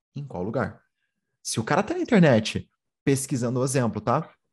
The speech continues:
Você tá falando com uma pessoa, que nem ele, o Tadeu comentou ali, uma mega empresa, uma mega company. Cara, nós temos aqui, cara, <laughs> nós temos aqui,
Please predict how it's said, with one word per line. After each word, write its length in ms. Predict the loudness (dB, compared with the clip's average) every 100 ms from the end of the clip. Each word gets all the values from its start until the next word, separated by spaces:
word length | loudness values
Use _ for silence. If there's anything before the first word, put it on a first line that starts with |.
| _ _ _ _ _
Você 120 | -12 -8
tá 100 | -4
falando 220 | -4 -4
com 80 | -6
uma 80 |
pessoa, 440 | -4 -6 -2 0 0
que 120 | -2
nem 100 | -4
ele, 120 | -6 -8
o 160 | -10 -4
Tadeu 240 | -2 0
comentou 280 | 0 0 2
ali, 240 | 2 0 -4 _ _ _ _ _ _
uma 220 | -4 -2 -2
mega 560 | -2 -2 0 0 0
empresa, 440 | 0 0 0 -2 -2
uma 120 | -2
mega 320 | -4 -4 -6
company. 560 | -6 -8 -6 -8 -10 -14 _ _ _ -4
Cara, 400 | 0 0 0 -6 _ -4
nós 200 | -4 -2
temos 300 | -2 -2 0
aqui, 360 | -4 -2 -2 -2
cara, 460 | 0 0 0 -6 -12 -8
<laughs> 260 | -8 -10 _ -18 -14 -12 -6
nós 200 | -4 -2
temos 240 | -2 0
aqui, 420 | 0 0 -2 -2